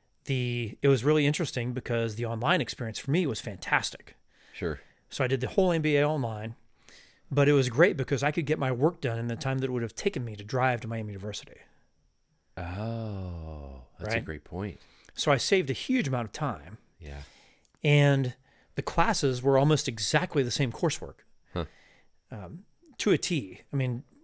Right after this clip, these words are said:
Speaker 1: nearly identical work. Uh, and then finish that up, uh, through that program. So.
Speaker 2: And what was your concentration on that?
Speaker 1: Um, information systems.
Speaker 2: Okay.
Speaker 1: Right. Uh, at the time, I was director of I T.
Speaker 2: Yeah, yeah.
Speaker 1: So I had that technical background, so information
Speaker 2: Yeah.
Speaker 1: systems.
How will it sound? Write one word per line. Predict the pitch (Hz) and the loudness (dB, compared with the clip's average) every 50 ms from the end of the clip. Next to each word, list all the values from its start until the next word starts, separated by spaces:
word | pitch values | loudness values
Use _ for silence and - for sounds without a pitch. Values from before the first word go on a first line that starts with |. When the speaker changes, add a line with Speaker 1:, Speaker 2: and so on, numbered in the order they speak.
| _ - | _ -6
Speaker 1:
nearly | 202 143 143 160 170 160 151 143 | 0 4 6 6 8 8 8 6
identical | 131 123 117 131 131 123 110 113 107 | 6 4 4 2 0 0 0 -4 -4
work. | 104 117 110 98 - - _ _ _ - - - - - - _ _ - | -4 -4 -4 -4 -8 -12 _ _ _ -20 -20 -20 -20 -20 -20 _ _ -14
Uh, | 120 113 117 | -12 -12 -10
and | - 139 135 139 | -4 0 4 4
then | 139 131 127 | 4 4 4
finish | 107 - - 160 139 127 - | 0 2 4 4 4 4 0
that | - 131 117 117 | -2 -2 -2 -2
up, | 117 110 - - - - _ _ _ _ _ _ _ _ - | -4 -6 -6 -10 -20 -20 _ _ _ _ _ _ _ _ -20
uh, | - - - - | -20 -20 -18 -16
through | - - 127 | -10 -8 -8
that | 117 127 - - | -6 -6 -10 -10
program. | - - - - - - _ - | -12 -14 -14 -14 -18 -20 _ -12
So. | - - - - | -10 -10 -8 -6
Speaker 2:
And | - 104 | -4 0
what | 110 127 | 2 4
was | 127 123 101 | 4 4 2
your | 98 87 | 2 0
concentration | - 101 90 87 - 92 82 - 98 90 87 - 87 78 | 0 -2 -2 -2 -4 -10 -6 -4 -4 -2 -4 -4 -8 -8
on | 73 73 78 | -8 -8 -8
that? | 80 90 104 - - _ _ _ _ _ _ _ _ _ _ _ _ - - - - - - - _ _ - 139 | -8 -10 -10 -12 -18 _ _ _ _ _ _ _ _ _ _ _ _ -20 -20 -20 -20 -20 -20 -20 _ _ -8 -6
Speaker 1:
Um, | 123 117 117 113 113 113 113 107 _ _ _ _ _ _ - | -6 -4 -6 -6 -6 -8 -8 -10 _ _ _ _ _ _ -2
information | 156 - - 135 123 110 - 107 | -2 -2 0 -2 -4 -4 -4 -8
systems. | - - 92 - - - - - - - - - | -10 -10 -12 -12 -14 -14 -14 -14 -14 -14 -12 -10
Speaker 2:
Okay. | - 85 - 92 90 - _ | -10 -8 -8 -8 -10 -10 _
Speaker 1:
Right. | - - - - _ _ _ _ - | -14 -14 -14 -16 _ _ _ _ -8
Uh, | 127 117 117 | -6 -6 -4
at | - - | -4 -6
the | - - | -6 0
time, | - 147 139 139 | 2 2 2 4
I | |
was | 131 117 | 0 0
director | 104 135 120 - - | 0 -2 -2 -2 -4
of | 113 | -8
I | 110 101 | -8 -10
T. | - - 127 104 92 95 - _ _ - | -8 -8 -10 -10 -10 -12 -16 _ _ -6
Speaker 2:
Yeah, | 85 80 78 | -6 -4 -4
yeah. | 78 76 76 - - - - _ _ _ | -6 -10 -12 -14 -16 -20 -20 _ _ _
Speaker 1:
So | - - 135 | -6 -4 -4
I | |
had | 123 120 | -2 -2
that | 120 113 110 _ _ _ _ _ | -4 -4 -6 _ _ _ _ _
technical | - - 139 117 113 - 117 | -2 0 0 0 0 -6 -6
background, | 107 107 101 - - - - - | -6 -6 -10 -10 -14 -16 -12 -12
so | - - - - | -12 -12 -12 -12
information | - 120 - - 73 80 78 - | -12 -12 -10 -6 -6 -6 -6 -6
Speaker 2:
Yeah. | 117 | -10
Speaker 1:
systems. | - - - - - | -12 -12 -12 -14 -16